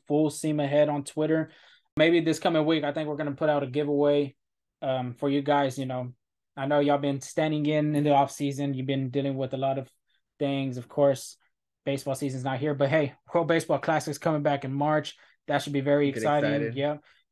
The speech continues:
Speaker 1: Um, maybe next podcast we'll talk about another World Baseball Classic team. We went over a preview with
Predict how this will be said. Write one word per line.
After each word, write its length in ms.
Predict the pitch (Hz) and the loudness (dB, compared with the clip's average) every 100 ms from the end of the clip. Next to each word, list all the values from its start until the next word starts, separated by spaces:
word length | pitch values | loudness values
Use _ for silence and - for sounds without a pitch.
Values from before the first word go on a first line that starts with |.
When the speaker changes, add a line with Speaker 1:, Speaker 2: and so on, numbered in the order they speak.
| 151 | -4
Speaker 1:
Um, 400 | 143 135 127 123 - | 0 0 0 -4 -6
maybe 240 | 143 143 | 0 2
next 240 | 147 143 - | 2 0 2
podcast 360 | 147 151 139 | 2 2 -2
we'll 100 | 139 | -2
talk 180 | 135 147 | -2 -2
about 220 | 143 143 | 0 0
another 260 | 143 143 143 | 0 0 0
World 220 | 139 135 | -2 -2
Baseball 280 | 135 - 123 | -4 -6 -10
Classic 320 | 139 120 127 | -8 -8 -10
team. 160 | 139 135 | -10 -10
We 140 | 135 | -10
went 440 | 160 143 139 147 151 | -8 -8 -4 -2 0
over 180 | 143 143 | 0 -2
a 60 | |
preview 400 | 135 156 147 147 | -2 -4 -2 0
with 260 | 139 139 | 0 0